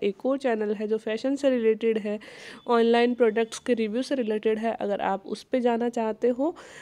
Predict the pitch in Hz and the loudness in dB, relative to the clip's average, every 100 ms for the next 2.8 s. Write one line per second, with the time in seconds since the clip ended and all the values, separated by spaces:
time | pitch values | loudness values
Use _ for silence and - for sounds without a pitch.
0 | - - 233 220 226 233 - - 202 196 | -20 2 6 8 6 4 0 0 2 2
1 | 196 - 220 220 254 262 247 220 220 214 | 0 2 2 4 4 4 2 2 2 2
2 | 247 262 240 220 214 247 359 | 0 2 0 -2 0 2 0